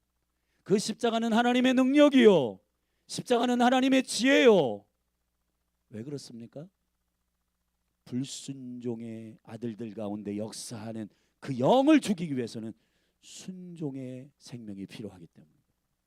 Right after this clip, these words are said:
그래서 이 사단을, 사단을 우리가 이제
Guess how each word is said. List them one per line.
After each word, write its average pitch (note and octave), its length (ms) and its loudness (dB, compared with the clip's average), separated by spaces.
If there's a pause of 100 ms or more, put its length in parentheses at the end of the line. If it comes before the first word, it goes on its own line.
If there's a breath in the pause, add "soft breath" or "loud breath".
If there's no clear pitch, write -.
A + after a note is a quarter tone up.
(1700)
그래서 F3 500 0 (580)
이 E3 100 -8
사단을, A#3+ 920 -2
사단을 A#3 480 -2
우리가 F#3 320 0
이제 D#3 460 -6